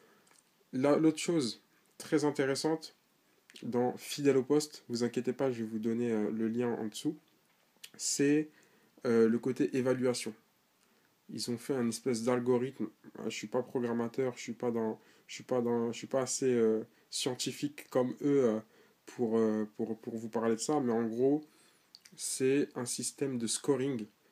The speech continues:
qui va vraiment évaluer v-, v-, votre vrai potentiel de joueur à travers, euh, à travers plusieurs questions, à travers, euh, des, euh, des, des résultats que vous avez.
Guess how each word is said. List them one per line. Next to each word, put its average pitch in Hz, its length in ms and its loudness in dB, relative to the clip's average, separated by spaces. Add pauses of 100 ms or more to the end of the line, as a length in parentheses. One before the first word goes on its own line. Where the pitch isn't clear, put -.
(140)
qui - 140 -6
va 120 180 4
vraiment 135 440 2
évaluer 127 640 0 (340)
v-, 117 160 -8
v-, 120 360 -8
votre 120 400 -6
vrai 120 180 -4
potentiel 131 480 -4
de 117 140 2
joueur 113 260 -2 (680)
à 120 80 -8
travers, 120 560 0
euh, 107 320 0 (540)
à 120 40 -12
travers 120 320 -4
plusieurs 123 380 -6
questions, 131 560 -4
à - 20 -4
travers, 117 500 -2
euh, 107 200 0 (520)
des, 113 240 2
euh, 107 220 4
des, 107 260 -2
des 110 140 0
résultats 113 440 0
que 113 80 -6
vous 107 200 -2
avez. 123 340 2